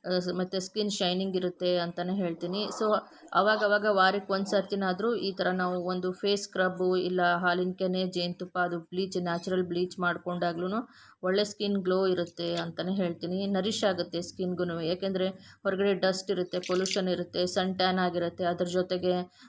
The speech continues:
ಆ, ನಾವು ಯಾವಾಗ್ಲೂ ಸ್ಟವ್ ಮುಂದೆ ನಿಂತ್ಕೊಂಡು, ನಿಂತ್ಕೊಂಡು ಜಿಡ್ಡು ಎಲ್ಲ ಸೇರ್ಕೊಂಡಿರುತ್ತೆ. ಅದರಿಂದ ಪಿಂಪಲ್ಲು, ಆಮೇಲೆ ಸ್ಕಿನ್ ಡಲ್ ಆಗುತ್ತೆ, ಡಲ್ ಆಗ್ತಾ ಬರುತ್ತೆ,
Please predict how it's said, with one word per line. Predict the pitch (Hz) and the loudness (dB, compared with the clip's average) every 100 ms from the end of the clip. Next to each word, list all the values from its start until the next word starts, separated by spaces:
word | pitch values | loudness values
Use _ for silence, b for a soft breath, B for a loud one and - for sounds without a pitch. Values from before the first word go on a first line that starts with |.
| - | -4
ಆ, | 185 185 | 0 2
ನಾವು | 185 185 190 185 | 2 2 2 0
ಯಾವಾಗ್ಲೂ | 180 185 190 196 | 2 4 4 4
ಸ್ಟವ್ | 190 190 185 | 0 2 2
ಮುಂದೆ | 196 196 | 2 0
ನಿಂತ್ಕೊಂಡು, | 190 185 - 190 185 | 0 -2 -2 -2 0
ನಿಂತ್ಕೊಂಡು | 180 180 185 185 185 | -2 -4 -2 0 0
ಜಿಡ್ಡು | 180 185 185 | 2 -2 2
ಎಲ್ಲ | 180 180 | 2 2
ಸೇರ್ಕೊಂಡಿರುತ್ತೆ. | 185 190 180 180 175 170 170 - | 2 0 0 0 -4 -2 -4 -2
ಅದರಿಂದ | 190 175 180 175 170 | -2 0 0 2 0
ಪಿಂಪಲ್ಲು, | 185 185 185 190 180 180 | 0 -2 0 2 2 2
ಆಮೇಲೆ | 180 180 | 0 -4
ಸ್ಕಿನ್ | - 226 220 | -4 -4 0
ಡಲ್ | 190 190 190 | 2 4 4
ಆಗುತ್ತೆ, | 175 165 165 180 170 | 2 2 -2 -2 0
ಡಲ್ | 180 185 | 0 2
ಆಗ್ತಾ | 175 175 185 | 2 0 -2
ಬರುತ್ತೆ, | 175 175 170 180 175 - - | 0 -2 -2 -4 -6 -8 -20